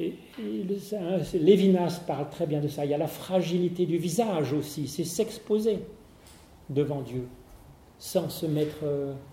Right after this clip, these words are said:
<laughs> avec des bras, c'est se présenter devant Dieu face à face pour dialoguer, pour se regarder, pour voir. Hein ? Me voici. Et donc Dieu répond, il y a toujours notre Vayomer,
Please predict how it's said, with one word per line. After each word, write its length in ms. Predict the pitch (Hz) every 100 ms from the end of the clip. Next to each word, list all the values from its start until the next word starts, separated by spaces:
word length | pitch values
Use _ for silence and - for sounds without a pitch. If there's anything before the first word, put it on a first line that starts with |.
| - - -
<laughs> 420 | - - - 156
avec 220 | 139 127
des 100 | 156
bras, 240 | 131 185
c'est 220 | 185 151 147
se 260 | - -
présenter 600 | - - 170 143 156 160
devant 280 | 147 135 139
Dieu 180 | 127 190
face 300 | 165 160 165
à 60 |
face 360 | - 165 170 - -
pour 120 | 160
dialoguer, 680 | 143 127 139 151 151 185 156
pour 160 | 151 -
se 160 | -
regarder, 640 | 147 156 165 175 170 147 131
pour 180 | 127
voir. 400 | 131 151 156 - - - - - - -
Hein ? 100 | 127 - - - - - - - -
Me 160 | 143 139
voici. 580 | 131 139 123 - 185 214 - - - - - - - - - - - - - - - - - - - - - - - - - -
Et 140 | 226
donc 360 | 151 202 196 185
Dieu 260 | 139 185
répond, 640 | 165 165 147 220 240 196 - - - - - - - - - - - -
il 60 | 147
y 40 |
a 40 |
toujours 400 | 147 190 160 185
notre 180 | 170 156
Vayomer, 500 | 165 180 196 220 190